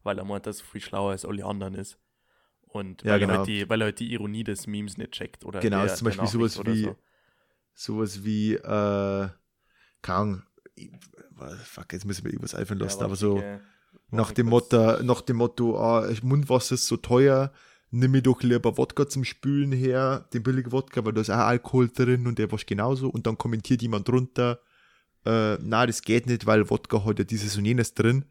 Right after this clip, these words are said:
Speaker 2: Und dann, dann kommt halt Wusch, also ja, er hat <laughs> nicht checkt so, also you get the point,
Speaker 1: So,
Speaker 2: ja.
Speaker 1: also jetzt mal kurz, der Top of all time in r slash wusch ist, „If I got fifty cents for every math test I failed,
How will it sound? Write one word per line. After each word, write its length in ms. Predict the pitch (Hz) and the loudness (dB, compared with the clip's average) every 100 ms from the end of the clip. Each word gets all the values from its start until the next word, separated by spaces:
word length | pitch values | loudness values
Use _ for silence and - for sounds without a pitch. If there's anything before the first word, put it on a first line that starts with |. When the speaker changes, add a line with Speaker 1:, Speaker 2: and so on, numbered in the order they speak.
| _ _ _ | _ _ _
Speaker 2:
Und 140 | 110 113 | -2 2
dann, 200 | 107 101 | 2 2
dann 140 | - 107 | 2 2
kommt 180 | 117 107 | 2 4
halt 180 | 104 - _ _ _ 110 | 2 0 _ _ _ -2
Wusch, 420 | 110 98 - - | -2 -2 -6 -4
also 180 | 95 92 | -4 -2
ja, 220 | 90 101 | 0 0
er 120 | 92 101 | 0 0
hat 180 | - - | 0 2
<laughs> 680 | 120 104 _ - - _ | 2 2 _ -20 -20 _
nicht 200 | 107 98 | -4 -4
checkt 240 | - 90 - | -4 -6 -2
so, 120 | 98 | 0
also 220 | 98 104 - - 82 - | 2 0 -2 -8 -14 -12
you 160 | - 117 | -6 0
get 160 | 120 - | 2 0
the 40 | |
point, 200 | - 87 | -4 -4
Speaker 1:
So, 80 | 110 | -4
Speaker 2:
ja. 100 | 85 | -4
Speaker 1:
also 300 | 120 113 117 | -6 -4 -4
jetzt 480 | - - 120 127 127 | -6 -10 -8 -8 -6
mal 100 | 117 | -6
kurz, 240 | 156 151 | -8 -10
der 120 | 123 | -12
Top 200 | - 147 | -8 -10
of 160 | 123 - | -10 -10
all 180 | 123 117 | -8 -8
time 320 | - 131 139 | -6 -6 -4
in 60 | 131 | -6
r 180 | 120 131 | -6 -6
slash 380 | 127 120 113 117 | -6 -14 -14 -14
wusch 320 | 131 151 - | -14 -14 -16
ist, 300 | - 123 120 - _ _ _ | -12 -12 -12 -20 _ _ _
„If 100 | 123 | -12
I 100 | 120 | -8
got 240 | 117 123 | -4 -6
fifty 400 | - - 151 - | -8 -14 -14 -14
cents 380 | 123 - 123 127 | -16 -10 -10 -10
for 140 | - 117 | -14 -12
every 220 | 117 117 | -10 -10
math 340 | 113 120 127 | -10 -10 -12
test 280 | _ 117 - | _ -14 -12
I 120 | 107 107 | -12 -12
failed, 520 | _ 113 123 135 | _ -10 -8 -10